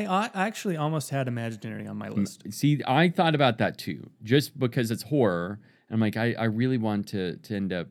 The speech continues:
Speaker 2: s-, you know, um, putting in some horror 'cause it's been a minute. Uh, also,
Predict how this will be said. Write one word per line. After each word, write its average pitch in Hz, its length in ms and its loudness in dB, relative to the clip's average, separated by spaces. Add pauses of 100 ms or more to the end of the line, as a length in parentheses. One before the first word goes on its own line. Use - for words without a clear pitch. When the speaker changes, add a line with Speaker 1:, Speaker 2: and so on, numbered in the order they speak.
Speaker 2:
s-, - 180 -20
you 104 160 0
know, 82 440 -6 (100)
um, 69 500 -12 (580)
putting 127 280 0
in 98 120 0
some 90 200 -4
horror 92 260 -2
'cause 101 220 -10
it's 151 100 -10
been 214 180 -4
a 131 60 -2
minute. 85 320 -6 (520)
Uh, 117 200 4
also, 180 580 2